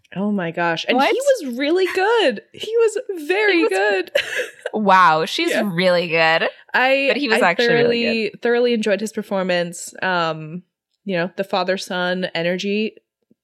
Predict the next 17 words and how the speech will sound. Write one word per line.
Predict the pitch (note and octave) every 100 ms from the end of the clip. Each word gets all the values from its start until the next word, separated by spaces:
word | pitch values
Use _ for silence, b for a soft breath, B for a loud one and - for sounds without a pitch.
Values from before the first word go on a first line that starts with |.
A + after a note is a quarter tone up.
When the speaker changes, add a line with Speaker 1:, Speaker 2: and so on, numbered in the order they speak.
| _ -
Speaker 1:
totally | - F3 F#3 G#3
came | - G#3+
through. | A3+ A#3+ B3+ F3+ E3+ _
Speaker 2:
It | A3+
worked. | G3+ C#4 C#4+ -
Speaker 1:
Very | F3 D#3+ F3
clear, | F3+ F#3+ F#3
very | F#3 F#3
genuine. | F#3+ G3 G#3+ F3+ F3+
Yeah. | - G#3+ G#3 _ A#3+
Speaker 2:
Mm-hmm. | A3+ A#3+ C4 _ _ _
Speaker 1:
Um, | G#3 A3 G#3+
since | - B3
this | A#3+ C4
is | C#4
a |
decom, | A#3+ A#3 G#3 E3+ E3 A#3